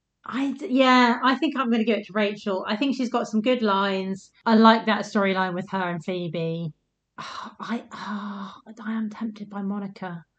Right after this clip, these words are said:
but I don't know if Monica has enough going on for her, to be honest. Yeah, I'm just gonna, I'm gonna say Rachel.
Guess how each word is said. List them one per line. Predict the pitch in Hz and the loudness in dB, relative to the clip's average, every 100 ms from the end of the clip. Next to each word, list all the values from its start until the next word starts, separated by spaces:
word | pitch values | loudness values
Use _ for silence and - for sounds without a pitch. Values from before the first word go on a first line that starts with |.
| _ | _
but | - - | -10 -8
I | 208 | -4
don't | 220 | -2
know | 214 | 0
if | 170 | 0
Monica | 208 202 196 | 2 2 0
has | 180 185 | -4 -4
enough | 180 185 175 - | -4 -4 -4 -4
going | 190 185 | -4 -2
on | 185 180 - | -2 -4 -6
for | 160 156 | -4 -4
her, | 160 151 | -4 -8
to | - | -10
be | 160 | -6
honest. | 151 151 151 151 - - _ - | -4 -2 -4 -8 -20 -20 _ -2
Yeah, | 208 190 196 202 | 4 6 6 6
I'm | 220 | 6
just | 247 - | 6 6
gonna, | 220 185 | 2 4
I'm | 220 | 6
gonna | 226 208 | 8 6
say | 208 185 | 4 -2
Rachel. | 165 156 - 165 | -2 -4 -6 -8